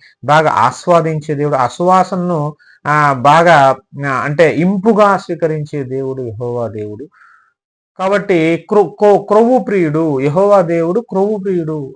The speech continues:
అని ఆయన టైటిల్‌లోనే చెప్పాడు. లేవియకాండం మూడవ అధ్యాయంలో, ఆ, ఆయన చూపించిన మూడవ వచనం నుంచి చూస్తే, లేవియకాండం మూడు మూడు నుంచి చూస్తే ఆయన ఏం చెప్పాడంటే, అతడు ఆ సమాధాన బలి పశువు యొక్క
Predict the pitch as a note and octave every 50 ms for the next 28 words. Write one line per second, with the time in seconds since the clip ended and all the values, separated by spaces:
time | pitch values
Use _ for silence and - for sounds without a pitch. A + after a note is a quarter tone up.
0 | - - F3+ G3 G3+ F#3 E3+ E3+ D#3 C3 - C#3+ D#3 F3+ F3 G#3+ G#3+ G3+ G3 G3
1 | G3 G3 G#3 G3+ - - D#3+ D#3+ - F#3+ G3 G3+ A#3 C#4+ - _ _ _ _ D3
2 | D3 C#3 B2 C3+ D#3+ F#3+ G3+ A3 G#3+ G3 F#3+ F#3 E3+ E3 E3+ G3 G3 F3 E3 F3
3 | F3+ F3+ E3+ E3 - A#2+ C3 C#3 C3+ C#3 C3+ B2+ A#2 A2 A#2 D#3+ G#3+ - _ _
4 | _ _ _ _ _ _ _ _ _ _ _ _ _ - D3+ D#3 D#3 D3+ D3+ -
5 | D#3+ E3+ E3+ E3 - - G#3 G3 F#3 G3 F3 - E3+ D#3 D#3 E3+ F#3+ A3+ B3 A#3
6 | G#3+ G3 - - F3 D#3+ D3 - - - C#3 A#2+ - - A2 A#2 D3 E3 E3+ F3
7 | E3+ D#3 D#3+ D#3+ D#3 D#3 E3+ D#3+ D3 D3+ D#3 E3+ E3 E3 D3+ D3 D3 D3 C#3+ C3+
8 | B2+ A#2 - A#2 A2 G#2+ G2+ - - F#3+ G3 F#3+ E3 C#3 C3+ B2+ B2 B2 A#2+ -
9 | A2+ G#2 G#2 F2+ F2 - G#2+ A#2+ C#3 D3+ D#3+ _ _ _ _ _ _ _ _ _
10 | _ _ _ _ _ _ - _ _ _ _ - E3+ E3+ G#3+ G#3 A3 G#3 G3 -
11 | F3+ E3+ F3+ G3 A3 A#3 A3 A3 A3+ A3+ A3+ G3 E3+ F3+ G3 G3+ G3 G3+ F#3 -
12 | - A3 G#3 G3+ F3+ E3+ D#3+ D3 - - - D#3 C3 B2 C3 D3